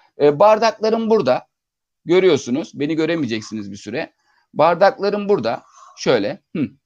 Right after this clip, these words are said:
Bir tanesine su koyuyorum. Çok basit. Bu oyunu daha önce görmüş olabilirsiniz belki.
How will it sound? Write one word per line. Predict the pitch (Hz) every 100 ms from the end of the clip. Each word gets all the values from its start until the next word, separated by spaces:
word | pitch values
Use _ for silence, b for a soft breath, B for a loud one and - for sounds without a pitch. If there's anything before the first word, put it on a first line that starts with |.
| b b b _
Bir | 220
tanesine | 240 226 226 220 233
su | 240 233
koyuyorum. | - 214 160 123 - _ _ _ _ _ _ -
Çok | 240 240
basit. | 180 - 165 - 185 _ _ _ _ _ -
Bu | 147 185
oyunu | 185 202 196
daha | 196 202
önce | 196
görmüş | 170 175 185 202
olabilirsiniz | 196 185 180 196 208 147 117
belki. | 110 107 123 165